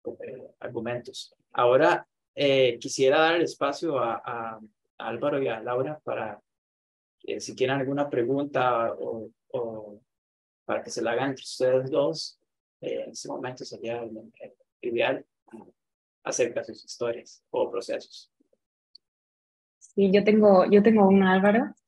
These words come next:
Speaker 2: Em, leyendo y, bueno, viendo tu trabajo, me surgió un poco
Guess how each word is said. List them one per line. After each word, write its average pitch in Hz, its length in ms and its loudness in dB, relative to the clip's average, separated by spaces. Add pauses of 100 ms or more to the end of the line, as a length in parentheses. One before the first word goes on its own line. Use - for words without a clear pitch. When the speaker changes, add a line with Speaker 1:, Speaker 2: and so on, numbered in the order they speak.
(800)
Speaker 2:
Em, 185 840 2 (380)
leyendo 214 640 8
y, 202 60 10
bueno, 185 200 4
viendo 185 420 2
tu 185 120 -2
trabajo, 190 880 2 (560)
me 190 140 6
surgió 190 300 4
un 214 100 8
poco 247 720 6